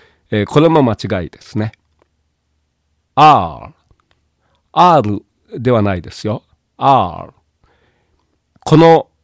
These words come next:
Lの音とRの音の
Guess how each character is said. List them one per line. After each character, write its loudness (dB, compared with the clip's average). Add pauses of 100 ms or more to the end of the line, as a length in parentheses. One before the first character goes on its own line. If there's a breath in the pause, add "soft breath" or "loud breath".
(420)
L 4 (160)
の 0
音 -2
と -2 (340)
R 2 (300)
の 2
音 2
の 0